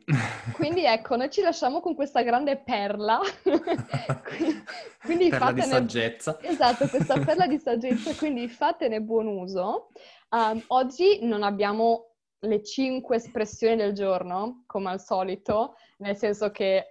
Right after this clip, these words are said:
Speaker 2: forse non lo sai, ma io in ogni episodio, solitamente in quasi tutti, a parte alcuni un po' speciali, spiego cinque parole o espressioni particolari che ho usato nell'episodio. Quindi oggi quelle non ci sono, ma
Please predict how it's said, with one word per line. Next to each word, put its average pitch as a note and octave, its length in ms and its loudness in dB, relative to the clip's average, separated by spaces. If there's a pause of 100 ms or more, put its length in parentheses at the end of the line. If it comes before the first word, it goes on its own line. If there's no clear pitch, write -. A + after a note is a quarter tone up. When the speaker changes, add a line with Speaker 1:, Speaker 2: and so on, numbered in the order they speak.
Speaker 2:
forse G#3 260 -2
non G#3 160 0
lo G#3 100 2
sai, G3 360 -2
ma F#3+ 180 -4
io G3+ 320 2
in G3+ 160 -2
ogni B3 220 2
episodio, G3 840 -2
solitamente G3 720 -6
in F3+ 100 -8
quasi G3+ 260 -4
tutti, A#3 280 -4
a F3+ 60 -4
parte F#3+ 240 -4
alcuni G3 320 -4
un F#3+ 100 -4
po' G3+ 120 -4
speciali, G3 560 -6
spiego A#3+ 760 -2 (240)
cinque C4 440 -2
parole A#3 560 2
o - 20 0
espressioni G#3 580 -2
particolari G#3 760 -2
che - 120 -4
ho G3+ 60 2
usato F#3+ 460 -2
nell'episodio. F3 840 -6 (220)
Quindi C4 240 0
oggi B3+ 280 2
quelle A#3+ 240 2
non C#4+ 360 0
ci A#3 180 -4
sono, G#3+ 420 -2
ma A#3 300 -2